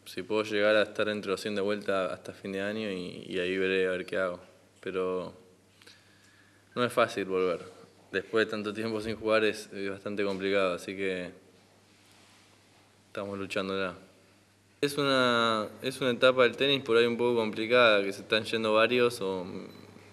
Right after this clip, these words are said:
mi camada también ya estamos bastante afuera y, y bueno, Del Potro lesionado,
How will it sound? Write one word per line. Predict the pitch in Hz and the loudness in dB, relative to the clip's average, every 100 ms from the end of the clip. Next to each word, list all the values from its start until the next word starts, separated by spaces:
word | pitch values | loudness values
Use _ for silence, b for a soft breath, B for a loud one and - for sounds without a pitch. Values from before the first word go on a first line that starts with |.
| - - | -20 -10
mi | 98 95 | -6 0
camada | 98 104 113 104 | 0 2 2 2
también | 98 101 101 | 0 -2 -4
ya | 101 | -4
estamos | 98 104 101 | -4 -2 -2
bastante | 95 - 107 | -4 -4 -2
afuera | 104 113 117 117 | 0 4 4 4
y, | 95 87 92 - B B B B B B B - - | 2 -2 -8 -14 B B B B B B B -20 -8
y | 101 | -2
bueno, | 95 90 | 0 0
Del | 87 | 0
Potro | - 107 110 | 2 2 2
lesionado, | 95 - 98 101 107 110 110 104 | 0 0 -2 0 2 2 0 -2